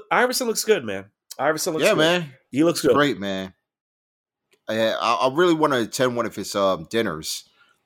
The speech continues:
Speaker 2: whenever they have, he has that going on again. You have, uh, it's, uh, it's, uh, so, like, it's like a weed swing, swing dinner.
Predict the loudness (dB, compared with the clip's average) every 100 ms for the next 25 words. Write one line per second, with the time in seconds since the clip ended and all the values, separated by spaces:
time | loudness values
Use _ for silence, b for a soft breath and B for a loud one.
0 | _ _ -2 0 2 0 2 2 0 -2
1 | 0 0 0 -2 -2 -4 -4 -4 -6 -8
2 | -10 -10 -16 _ _ _ _ _ _ _
3 | -8 -4 -4 -4 -4 -4 -6 -4 2 2
4 | 2 -8 -6 -4 -2 -4 -4 -6 -8 -6
5 | -4 -6 -8 -8 -6 -6 -8 -8 -8 -6
6 | -6 -4 -4 -4 -8 -14 -14 -14 -10 -10
7 | -10 -6 -6 -6 -12